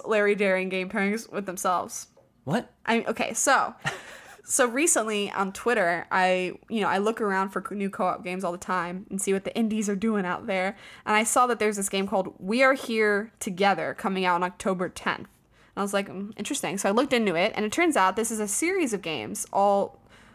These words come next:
Speaker 1: called We Are Here, We Are Here two, and now We Are Here Together. These games are developed by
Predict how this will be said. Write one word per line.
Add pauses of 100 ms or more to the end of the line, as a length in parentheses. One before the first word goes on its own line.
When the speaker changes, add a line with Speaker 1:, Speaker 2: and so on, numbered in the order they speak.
Speaker 1:
called
We
Are
Here,
We
Are
Here
two,
and
now
We
Are
Here
Together. (580)
These
games
are
developed
by